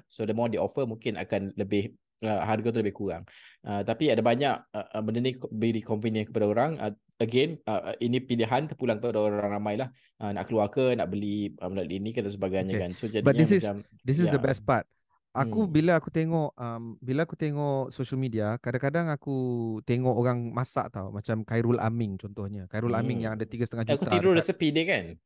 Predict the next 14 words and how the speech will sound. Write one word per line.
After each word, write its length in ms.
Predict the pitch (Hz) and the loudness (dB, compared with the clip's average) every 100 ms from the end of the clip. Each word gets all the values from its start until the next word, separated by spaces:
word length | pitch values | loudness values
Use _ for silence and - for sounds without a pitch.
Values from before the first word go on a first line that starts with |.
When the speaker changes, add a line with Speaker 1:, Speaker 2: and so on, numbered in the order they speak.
| _ | _
Speaker 2:
Yes, 240 | 175 220 | 2 4
aku 160 | 135 - | 2 0
tiru. 320 | - 147 175 101 - | 0 0 0 -4 -6
Aku 160 | 113 | -6
tiru 240 | 156 208 208 | -2 4 4
bulat-bulat. 400 | 208 240 175 - _ | 6 4 2 -2 _
Speaker 1:
<laughs> 140 | _ | _
Speaker 2:
Sebab 320 | 240 185 196 | 2 4 2
dia 160 | 147 220 | 4 4
Speaker 1:
Dan, 80 | 139 | 4
Speaker 2:
macam 120 | 151 | 4
Speaker 1:
dan 120 | 139 156 | 4 4
Speaker 2:
dia, 40 | 135 | 6
Speaker 1:
jadi. 260 | 135 131 | 4 4